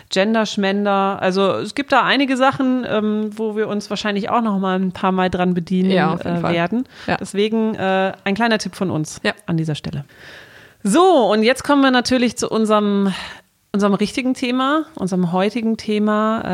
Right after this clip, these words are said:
Speaker 1: äh, Welt-Aids-Tag, erster Dezember zweitausendzwanzig mit dem Motto: Leben mit H I V anders als du denkst.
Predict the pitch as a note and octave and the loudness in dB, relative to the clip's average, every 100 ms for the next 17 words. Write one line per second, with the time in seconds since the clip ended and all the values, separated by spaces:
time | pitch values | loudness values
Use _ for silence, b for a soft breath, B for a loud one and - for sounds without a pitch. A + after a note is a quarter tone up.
0 | F3+ E3+ F3+ A3+ - F#3+ G#3+ - A3 G#3+ | -2 0 0 0 0 -2 -2 -2 -2 -2
1 | - F#3 - G#3 F#3+ - G3 F#3+ F#3+ F#3+ | 0 -2 -2 -2 -2 -2 -2 0 -2 -4
2 | - - F3+ - F#3+ F3+ F3 F3 D#3+ - | -6 -2 -2 -2 0 0 2 0 -2 -6
3 | D#3+ D#3 F#3+ A#3+ - D#4 - A3+ G#3 F#3+ | -4 0 0 0 -2 -4 -2 -2 0 0
4 | F#3 F#3 F#3 B3 C4 F#3+ G#3 A#3+ A#3 A3 | 0 0 0 -2 -2 0 0 2 2 0
5 | G#3+ G#3+ G#3 G3+ - F3+ G3+ - F#3 G#3 | -2 -2 -2 -4 -2 0 0 -2 -2 0
6 | G#3+ G#3 - F3+ F3 - - C#3+ B2 - | 0 -2 -4 -4 -4 -4 -8 -6 -6 -6
7 | - - | -12 -12